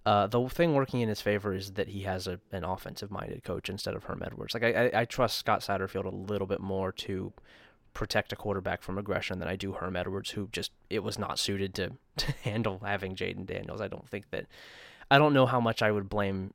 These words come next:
Daniels for that and how much of that falls to the fact that, like, Herm has a shitty staff that doesn't know how to score points or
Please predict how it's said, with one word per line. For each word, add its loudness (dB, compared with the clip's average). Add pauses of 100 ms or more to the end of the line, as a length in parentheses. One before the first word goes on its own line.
Daniels 2
for -6
that -2
and -8
how -4
much -4
of -8
that -4
falls -2
to -8
the -8
fact -4
that, -6
like, -4 (220)
Herm 2
has -2
a 0
shitty -2
staff 0
that -2
doesn't -4
know -4
how -6
to -4
score -4
points -6
or -8